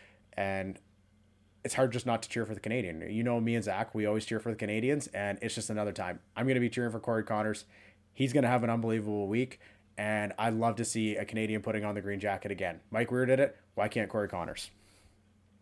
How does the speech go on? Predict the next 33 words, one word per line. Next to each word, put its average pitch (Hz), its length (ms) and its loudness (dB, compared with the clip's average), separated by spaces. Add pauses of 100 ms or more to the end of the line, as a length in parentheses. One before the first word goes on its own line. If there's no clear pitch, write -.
(1040)
The - 100 0
last 214 320 6
one 226 120 2
I'm 208 60 4
gonna 190 160 6
touch 123 300 4
on 113 180 0
is 107 180 -4
a 110 60 -2
little 120 220 2
bit 110 120 0
of 107 100 -2
a 110 40 -2
dark 92 280 -2
horse. 82 280 -4
We 113 100 -2
have 151 140 6
a 139 200 2
few 202 320 2
of 185 80 6
our 180 120 12
listeners 131 380 4
who 113 100 0
really 127 220 4
want 123 160 2
to 107 60 0
hear 117 140 2
me 110 120 2
talk 110 360 2
about 110 320 0
a 110 80 0
guy 110 320 2
who 104 240 -2